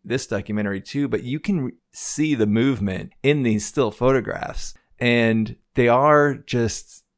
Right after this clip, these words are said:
beautiful looking, and they're, they're gritty, and they're, they have just a, a beautiful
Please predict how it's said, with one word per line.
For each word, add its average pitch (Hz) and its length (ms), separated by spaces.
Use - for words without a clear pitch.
beautiful 110 520
looking, 95 400
and 98 100
they're, 98 240
they're 95 180
gritty, 131 760
and 90 220
they're, 87 340
they 107 200
have 113 480
just 110 260
a, 104 260
a 98 40
beautiful 113 920